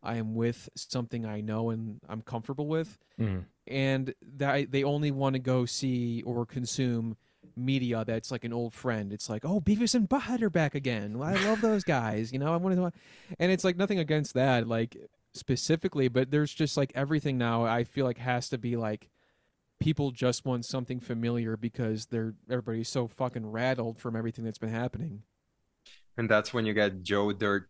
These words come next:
Speaker 3: two, right?
Speaker 2: Joe Dirt two, Joe Dirt three.
Speaker 1: <laughs> Wait, what,
Speaker 2: Can't
Speaker 1: wasn't
Speaker 2: wait.
Speaker 3: There's
Speaker 1: there,
Speaker 3: a,
Speaker 1: <laughs> wasn't
Speaker 3: there's a
Speaker 1: there, was
Speaker 3: third
Speaker 1: that the
Speaker 3: one?
Speaker 1: Joe Dirt two? Is it, like, on Crackle, like, a Crackle
Speaker 3: Yeah.
Speaker 1: exclusive?
Speaker 2: Yeah.
Speaker 1: Yeah.
Speaker 2: Yeah.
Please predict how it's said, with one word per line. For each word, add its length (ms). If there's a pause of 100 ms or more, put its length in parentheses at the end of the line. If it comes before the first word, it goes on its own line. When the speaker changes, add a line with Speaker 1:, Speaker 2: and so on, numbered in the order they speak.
Speaker 3:
two, 440 (240)
right? 160
Speaker 2:
Joe 220
Dirt 280
two, 240
Joe 260
Dirt 260
three. 360
Speaker 1:
<laughs> 180 (840)
Wait, 140
what, 0
Speaker 2:
Can't 180
Speaker 1:
wasn't 260
Speaker 2:
wait. 100
Speaker 3:
There's 100
Speaker 1:
there, 80 (480)
Speaker 3:
a, 40
Speaker 1:
<laughs> 20
wasn't 280
Speaker 3:
there's 140
a 40
Speaker 1:
there, 60
was 120
Speaker 3:
third 120
Speaker 1:
that 40
the 60
Speaker 3:
one? 60
Speaker 1:
Joe 220
Dirt 300
two? 180
Is 100
it, 60
like, 140
on 120
Crackle, 720
like, 160
a 120
Crackle 460
Speaker 3:
Yeah. 60
Speaker 1:
exclusive? 720 (120)
Speaker 2:
Yeah. 220
Speaker 1:
Yeah. 40
Speaker 2:
Yeah. 240